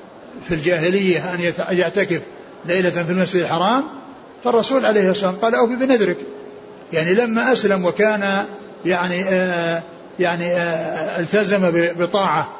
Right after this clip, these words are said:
في حال كفره، الرسول صلى الله عليه وسلم أمره بأن يفي بنذره، قال: "أوفي، فأوفي بنذرك"، يعني يعتكف، يعني معناه أن الذي انعقد في حال الكفر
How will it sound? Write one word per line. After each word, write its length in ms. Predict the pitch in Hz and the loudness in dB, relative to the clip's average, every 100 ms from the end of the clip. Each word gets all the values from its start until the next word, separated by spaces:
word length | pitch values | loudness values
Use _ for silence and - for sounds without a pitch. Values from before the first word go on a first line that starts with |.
| - - - - - - | -18 -20 -20 -20 -16 -6
في 100 | 175 | -2
حال 220 | 165 180 | 0 0
كفره، 500 | 170 220 226 214 269 269 - - - | 2 2 4 2 2 -2 -8 -12 -4
الرسول 360 | 247 226 214 262 | 0 2 2 0
صلى 140 | 226 | 0
الله 120 | 220 262 | 0 2
عليه 100 | 254 | 2
وسلم 20 | |
أمره 260 | 220 202 | 4 4
بأن 360 | 226 226 220 208 - - - - - - - - | 2 2 0 -2 -6 -12 -14 -16 -18 -18 -20 -4
يفي 220 | 240 233 233 | 0 2 2
بنذره، 400 | 202 185 165 139 - - - | 2 2 0 -4 -10 -18 -6
قال: 120 | 196 214 | 0 2
"أوفي، 320 | 208 226 202 | 2 0 -2
فأوفي 260 | 208 233 | 2 2
بنذرك"، 420 | 202 196 170 147 117 - - - - - - | 2 0 0 -2 -4 -12 -18 -20 -20 -10 -2
يعني 220 | 170 220 | 0 2
يعتكف، 420 | 269 196 180 135 - - - - - - - - | 2 2 -2 -6 -10 -16 -20 -20 -20 -20 -20 -14
يعني 120 | - 139 | -8 -4
معناه 360 | 147 196 190 | -2 0 0
أن 100 | 196 | 0
الذي 280 | 190 180 175 | 2 2 0
انعقد 380 | 170 190 220 202 | 0 0 0 0
في 240 | 165 165 | 0 -2
حال 180 | 156 185 | 0 2
الكفر 360 | 185 214 240 | 2 4 4